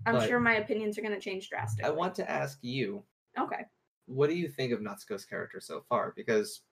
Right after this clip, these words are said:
Speaker 2: so as Nobuki's waiting to die, basically, sitting at the park, knowing he's probably gonna die.
Speaker 1: Right.
Speaker 2: She shows up.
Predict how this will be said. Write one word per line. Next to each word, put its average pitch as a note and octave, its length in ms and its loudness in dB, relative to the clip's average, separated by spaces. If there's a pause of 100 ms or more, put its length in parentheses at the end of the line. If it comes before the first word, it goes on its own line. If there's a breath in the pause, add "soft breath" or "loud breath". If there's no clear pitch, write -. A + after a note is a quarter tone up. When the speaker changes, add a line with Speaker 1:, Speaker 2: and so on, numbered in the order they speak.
Speaker 2:
so A2+ 180 2
as A#2 280 4
Nobuki's D3+ 560 2
waiting A#2 280 4
to G2 80 0
die, G2 400 0
basically, - 360 -8 (840)
sitting A2 260 2
at G2 60 -4
the - 60 -8
park, - 300 2
knowing G#2 220 -2
he's F#2+ 200 -6
probably G2 280 -2
gonna G2+ 140 -4
die. F2 220 -6 (460)
Speaker 1:
Right. - 240 -8 (320)
Speaker 2:
She - 180 -2
shows A2+ 220 0
up. - 180 -10